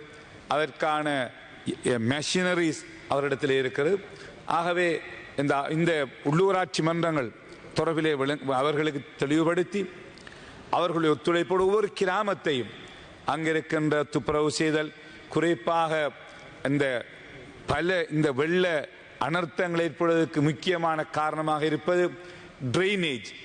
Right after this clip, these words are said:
அல்லது, அஹ், தண்ணி ஓடுகின்ற பாதைகள் அது சுத்தப்படாமல் இருப்பதுதான் அதிகமான இன்று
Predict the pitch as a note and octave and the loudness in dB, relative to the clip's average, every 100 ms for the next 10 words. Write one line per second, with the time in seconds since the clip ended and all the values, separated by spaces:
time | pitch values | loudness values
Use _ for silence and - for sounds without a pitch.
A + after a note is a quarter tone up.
0 | - - C#3+ E3 E3 D#3 C#3 - - - | -18 -4 0 2 2 2 0 -4 -6 -4
1 | B2+ - D#3+ F3+ F#3 E3+ F3 F3 E3+ E3 | -4 -2 -2 2 2 2 2 2 2 0
2 | - E3+ F#3+ F3 C3 A2+ - - - - | 0 0 2 2 0 -2 -8 -18 -20 -10
3 | - C#3+ C#3 F3+ C3 G3+ - E3+ E3 D#3+ | -2 -2 0 -4 -2 -4 -2 0 0 0
4 | D3+ D3 D3 D3 C#3+ E3 E3+ - G#2 C#3 | 2 0 2 2 2 0 -4 -8 -6 -2
5 | F3 F3 D#3+ D#3+ D#3 D3 C#3+ C#3 D#3+ | 0 0 0 0 0 -2 -2 0 2